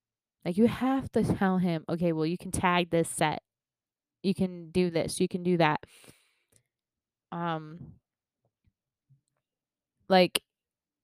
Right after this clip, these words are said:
pitch in, it, it's like, okay, y-, we work as a team, you pitch in and you work as a team. Like, just jump in, but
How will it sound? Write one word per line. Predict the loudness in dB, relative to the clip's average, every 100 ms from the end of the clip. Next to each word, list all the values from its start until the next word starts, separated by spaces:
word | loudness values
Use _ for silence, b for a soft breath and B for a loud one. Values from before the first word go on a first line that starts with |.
| _ _ _ _ _ _ _
pitch | 8 10 10
in, | 6
it, | 8 8 8
it's | 8
like, | 8 6
okay, | 4 4 2
y-, | 2 -4 -8 _ _ _ _ 2
we | 6
work | 8 8 6 -2
as | 2 2
a | 2
team, | -2 -6 -6 -6
you | -4 -4
pitch | 2 0 2
in | -6 -6
and | -6 -8 -8
you | -8 -4
work | 2 2 0 _ -16 _ _ _ _ _ _ _
as | -2 -2
a |
team. | -4 -8 -12 b b b b b _
Like, | -10 -4
just | 0 0
jump | 4 2 2
in, | -10 -10 -12 -20 _ _ _ _ _ -12
but | -2 -2 -2